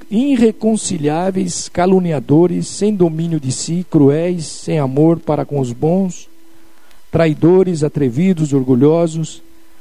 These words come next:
mais amigo dos prazeres do que amigos de Deus, tendo aparência de piedade, mas negando-lhe o poder,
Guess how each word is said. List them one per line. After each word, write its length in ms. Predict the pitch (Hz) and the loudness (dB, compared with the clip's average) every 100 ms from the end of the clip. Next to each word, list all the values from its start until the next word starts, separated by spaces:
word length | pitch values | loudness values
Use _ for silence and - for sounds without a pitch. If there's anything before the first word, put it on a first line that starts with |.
| - - - - | -20 -20 -20 -8
mais 300 | 143 180 175 | -2 0 2
amigo 340 | 180 185 170 | 0 0 2
dos 200 | 160 165 | 2 0
prazeres 600 | 180 156 131 156 170 165 | 0 0 0 2 4 2
do 100 | 147 | 0
que 140 | 156 170 | -2 -2
amigos 480 | 151 165 156 160 151 | -2 -2 0 -2 -2
de 120 | 160 | -2
Deus, 560 | 160 147 110 - - - - - - - - - - - - - | 2 2 0 -10 -18 -20 -20 -20 -20 -18 -20 -20 -18 -18 -18 -4
tendo 280 | - 247 220 | 0 2 2
aparência 540 | 202 185 175 208 202 180 | 0 0 2 2 2 0
de 100 | 170 | 0
piedade, 800 | 175 147 151 185 208 233 220 196 - - - | 2 2 2 0 0 0 0 -4 -12 -20 -16
mas 240 | 156 156 156 | -2 0 2
negando-lhe 960 | 165 135 143 214 262 269 269 247 247 - | 0 -2 0 2 4 4 4 4 4 2
o 140 | 180 | -2
poder, 580 | - 151 147 180 226 | 2 2 4 4 4